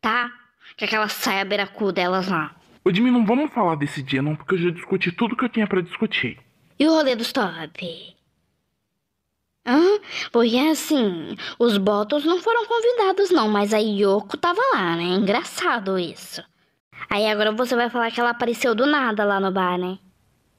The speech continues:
Speaker 2: Pior que foi mesmo. Eu não convidei, ninguém convidou. E, tipo, a pessoa chega lá pra sentar com você, você vai expulsar a pessoa?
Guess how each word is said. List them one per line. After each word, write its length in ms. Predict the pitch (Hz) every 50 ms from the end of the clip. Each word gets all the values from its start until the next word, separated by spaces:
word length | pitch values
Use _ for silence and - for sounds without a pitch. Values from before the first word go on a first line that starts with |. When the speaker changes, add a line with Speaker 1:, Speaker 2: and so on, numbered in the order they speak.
| _ _
Speaker 2:
Pior 300 | - 254 220 185 185 170
que 100 | 175 190
foi 160 | 185 185 160
mesmo. 460 | 165 247 320 269 170 165 151 165 151 - -
Eu 140 | - 156 156
não 100 | 151 156
convidei, 480 | 160 202 208 190 233 302 359 269 180 160
ninguém 320 | 147 151 156 147 156 160
convidou. 560 | 160 196 214 214 226 185 277 285 160 - - - _ _ _ _ _ _ _ _ _ _ _ _ _ _ _ _ _ _
E, 60 | - 147
tipo, 240 | - 156 156 - 135
a 20 |
pessoa 340 | 135 156 151 147 - 165 156
chega 440 | 151 - - 170 147 151 151 151 156
lá 220 | 147 139 135 139 147
pra 120 | 160 151
sentar 280 | 147 - 156 147 147 143
com 60 | -
você, 200 | - - - 170
você 120 | 165 -
vai 140 | 170 160 147
expulsar 320 | 147 - 160 147 - 147 139
a 40 |
pessoa? 480 | 143 147 151 185 196 165 131 113 110 -